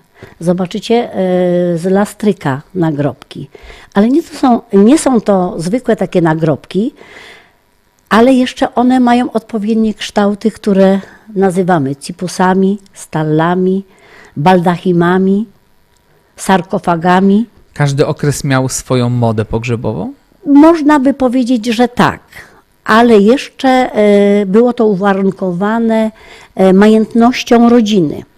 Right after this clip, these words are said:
Speaker 1: Bo proszę pamiętać, że bezrobo-, bezrobocie było duże, prawda? I jeżeli był grób, e, stawiany typu baldachim, to jest cztery kolumny i taka kopuła,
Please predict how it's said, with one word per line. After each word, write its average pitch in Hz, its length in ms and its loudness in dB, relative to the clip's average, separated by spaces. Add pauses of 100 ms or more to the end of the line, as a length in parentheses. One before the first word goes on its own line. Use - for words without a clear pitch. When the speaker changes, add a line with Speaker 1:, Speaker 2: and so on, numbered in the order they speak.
(600)
Speaker 1:
Bo 185 120 -2
proszę 247 320 0
pamiętać, 214 680 2
że 214 420 2
bezrobo-, 226 720 2
bezrobocie 208 680 2
było 226 480 2 (340)
duże, 175 480 0
prawda? 196 460 -2 (540)
I 214 40 0
jeżeli 233 420 4
był 190 360 4
grób, 185 440 2 (300)
e, 175 120 0
stawiany 185 760 2 (300)
typu 220 300 2
baldachim, 175 920 -2 (640)
to - 100 -4
jest - 140 -6
cztery 233 320 -2
kolumny 180 640 0 (420)
i 180 80 -6
taka 190 240 -6
kopuła, 156 640 -4